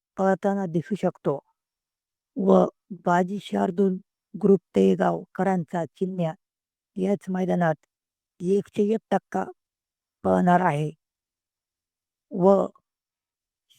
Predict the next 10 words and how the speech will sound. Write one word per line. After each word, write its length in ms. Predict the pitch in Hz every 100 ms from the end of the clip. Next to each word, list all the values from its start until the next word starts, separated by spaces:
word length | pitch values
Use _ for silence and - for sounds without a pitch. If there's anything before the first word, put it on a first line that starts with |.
| -
शाकीर 360 | 180 - 208
भाईंचा 460 | 185 175 185 - 180
राजा 360 | 180 180 180 170 190 _ _ -
देखील 500 | 160 202 - 233 208 - 185
याच 180 | 180 -
मैदानात 420 | 180 170 175 165 165
आपल्याला 520 | 160 170 156 147 156 _ _ _ _ _ _ _ _ _ _
पळताना 500 | 190 175 - 175 175
दिसू 300 | 156 156 -
शकतो. 440 | 170 165 - 160